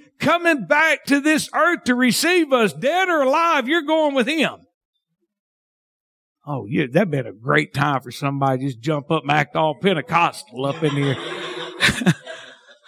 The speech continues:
I remember I was at, when I first got into, uh, ministering, well, no, excuse me, before I even got ministering, when I was going to the church, I went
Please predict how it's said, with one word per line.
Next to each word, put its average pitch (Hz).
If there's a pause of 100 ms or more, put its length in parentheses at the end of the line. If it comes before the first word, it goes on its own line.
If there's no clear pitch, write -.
(960)
I 233
remember 285
I 277
was 220
at, 202 (240)
when 233
I 302
first 285
got 254
into, 208 (100)
uh, 180
ministering, 175
well, 185
no, 196
excuse 330
me, 165
before 359
I 339
even 247
got 220
ministering, 214
when 175
I 214
was 185
going 202
to 165
the 143
church, 214 (460)
I 302
went 247